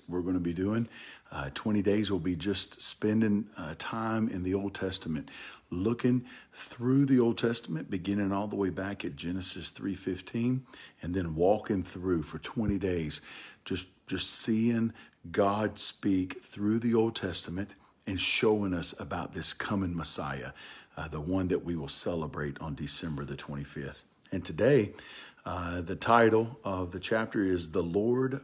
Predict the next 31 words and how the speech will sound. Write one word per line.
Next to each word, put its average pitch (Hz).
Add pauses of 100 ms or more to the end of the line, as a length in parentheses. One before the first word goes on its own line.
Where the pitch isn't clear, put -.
(100)
Will 110 (400)
Provide. 82 (340)
And 82
guys, 98
my 98
God 90
does 78
provide, 67
but 78
the 90
Lord 110
will 107
provide. 87 (420)
And 90
we're 104
gonna 120
be 98
reading 101
out 82
of 73
Genesis 98
twenty-two, 104 (400)
and -
we're 95
gonna 104
be 95
reading 98
verses 95
fifteen 110
through 87
eighteen. 87